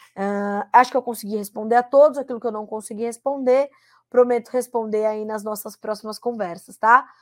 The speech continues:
Ah, é, realmente tô com um probleminha aqui na nossa, ah, não, acho que consegui, vamos lá. Será que vai? Acho que agora vai. O Ibovespa hoje tá caindo, tem baixa nesse momento de zero vírgula seis por cento,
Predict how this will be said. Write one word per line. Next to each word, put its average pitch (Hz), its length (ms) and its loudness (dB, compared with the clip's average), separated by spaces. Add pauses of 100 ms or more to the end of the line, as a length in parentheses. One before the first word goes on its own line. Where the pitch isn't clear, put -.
(580)
Ah, 220 680 -2
é, 190 280 -2 (280)
realmente 240 720 -2 (140)
tô 233 140 -4
com 226 80 -12
um 220 40 -12
probleminha 208 380 -10
aqui 196 140 -18
na 202 100 -10
nossa, 202 300 -10
ah, 370 100 -6
não, 370 140 -4
acho 311 80 -16
que - 60 -20
consegui, 277 380 -14 (160)
vamos 185 220 -14
lá. - 80 -20 (1500)
Será - 320 -8
que 233 140 -6
vai? 254 360 2 (260)
Acho - 100 -20
que - 60 -12
agora 220 200 2
vai. 190 320 -6 (680)
O 254 80 -4
Ibovespa 254 540 2
hoje 240 180 -2
tá 247 140 0
caindo, 247 420 -4
tem 233 220 -6
baixa 220 340 -4
nesse 233 220 -10
momento 220 400 -10 (280)
de 240 120 -12
zero 247 280 2
vírgula 240 300 0
seis 269 440 -2
por 240 160 -16
cento, - 320 -16